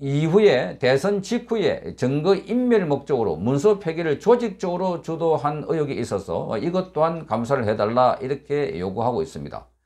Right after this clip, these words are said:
자, 거기다가 지금, 음, 사장과 이사회에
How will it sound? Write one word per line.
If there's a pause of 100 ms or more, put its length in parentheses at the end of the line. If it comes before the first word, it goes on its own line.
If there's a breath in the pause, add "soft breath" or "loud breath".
(460)
자, (140)
거기다가 (280 soft breath)
지금,
음,
사장과
이사회에